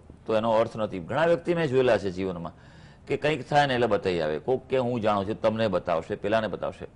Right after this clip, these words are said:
એવું નહીં કરવાનું. તમે જેટલી વાર કુંડળી બતાવશો એટલી વાર તમારા ગ્રહો disturb થાય છે, એટલે આ વાતનું ધ્યાન રાખવાનું.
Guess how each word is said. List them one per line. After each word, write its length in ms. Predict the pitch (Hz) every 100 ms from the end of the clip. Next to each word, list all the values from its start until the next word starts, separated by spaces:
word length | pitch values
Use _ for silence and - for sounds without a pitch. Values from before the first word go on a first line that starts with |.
| -
એવું 200 | 92 104
નહીં 200 | 101 107
કરવાનું. 260 | - - - - - - - -
તમે 180 | 104
જેટલી 340 | 90 98 98 127
વાર 180 | 139 139
કુંડળી 260 | 113 110
બતાવશો 420 | 110 104 110 107
એટલી 140 | 107 110
વાર 100 | 107
તમારા 220 | 104 104
ગ્રહો 320 | 85 87 98
disturb 340 | 95 82 - - -
થાય 100 | -
છે, 180 | - - - - - - - - -
એટલે 180 | 98 113
આ 60 |
વાતનું 220 | 110 113 107
ધ્યાન 220 | 107 120
રાખવાનું. 400 | 120 123 131